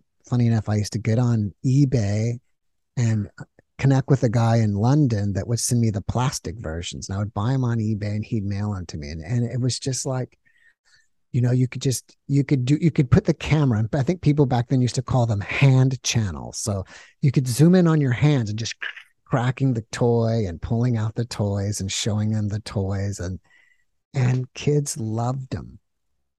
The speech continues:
went crazy over 'em. And so finally I, um, and you can see it on that channel, I invented this thing called the giant. So I made the first giant one. And where I live in San Antonio, um, what's really big here are piñatas,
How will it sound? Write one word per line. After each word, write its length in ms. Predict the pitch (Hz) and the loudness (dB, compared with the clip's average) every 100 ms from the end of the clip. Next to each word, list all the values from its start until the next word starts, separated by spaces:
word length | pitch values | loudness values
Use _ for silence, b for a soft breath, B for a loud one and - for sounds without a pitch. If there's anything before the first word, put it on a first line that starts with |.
| _ _ _ _ _ _ | _ _ _ _ _ _
went 260 | 131 127 - | -2 -2 -2
crazy 500 | - 117 135 123 98 | 2 4 4 2 0
over 220 | 76 73 | -4 -8
'em. 80 | 73 | -6
And 160 | 113 | -6
so 180 | - 123 | -2 -4
finally 420 | 117 117 143 156 | -2 -4 -2 -2
I, 200 | 147 127 123 - | -2 -4 -8 -8
um, 360 | 117 107 117 - _ _ _ _ _ _ - | -6 -6 -12 -18 _ _ _ _ _ _ -4
and 160 | 127 | 0
you 100 | 135 | 2
can 140 | 147 147 | 2 0
see 160 | - | 4
it 60 | 156 | 4
on 160 | 127 110 | 4 0
that 160 | 104 | -2
channel, 340 | - 123 120 101 | -4 0 0 -2
I 100 | 123 | 0
invented 480 | 123 113 135 127 127 | 0 2 2 2 0
this 200 | 113 - | 0 0
thing 240 | 120 113 | 2 2
called 300 | 107 117 113 | 2 0 0
the 80 | 107 | 0
giant. 440 | 104 - 101 117 - | -2 0 0 -2 -2
So 120 | 123 | 2
I 80 | 143 | 4
made 220 | 156 131 | 6 4
the 80 | 123 | 2
first 340 | 131 123 - | 2 0 0
giant 540 | 120 107 107 95 - | -2 2 2 0 -4
one. 340 | 69 50 - 104 _ _ _ _ _ _ _ | -10 -10 -12 -18 _ _ _ _ _ _ _
And 180 | 147 123 | 2 4
where 120 | 123 | 6
I 100 | 127 | 6
live 180 | 139 131 | 4 4
in 100 | 127 | 2
San 240 | - 120 | 2 4
Antonio, 640 | 120 120 123 123 113 98 - - _ | 4 4 4 6 6 2 0 -8 _
um, 360 | - 120 110 107 B B B B B _ _ _ | 2 2 2 -2 B B B B B _ _ _
what's 260 | 131 - - | -2 0 6
really 240 | 143 151 | 8 10
big 280 | 123 135 143 | 8 6 6
here 160 | 117 107 | 4 4
are 140 | 90 - | 2 2
piñatas, 880 | 127 123 120 101 98 73 - - | 4 6 6 4 2 -2 -8 -12